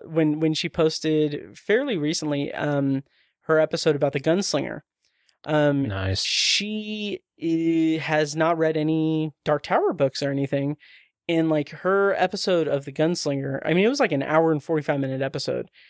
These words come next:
Speaker 1: uh, which is pretty irregular for her. Um, but man, <laughs> that, that dug so deep into it. It was, it was phenomenal. I, I highly recommend checking out The Year of Underrated Stephen King.
Speaker 2: Nice.
Speaker 1: Um,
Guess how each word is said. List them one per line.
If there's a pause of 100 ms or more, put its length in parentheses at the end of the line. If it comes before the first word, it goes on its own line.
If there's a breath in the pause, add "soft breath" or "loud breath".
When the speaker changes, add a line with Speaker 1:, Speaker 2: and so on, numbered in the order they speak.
(280 soft breath)
Speaker 1:
uh,
which
is
pretty
irregular
for
her. (120)
Um, (400)
but (400)
man,
<laughs>
that, (440 loud breath)
that
dug
so
deep
into
it.
It
was,
it
was
phenomenal.
I, (140)
I
highly
recommend
checking
out
The
Year
of
Underrated
Stephen
King. (420 loud breath)
Speaker 2:
Nice.
Speaker 1:
Um,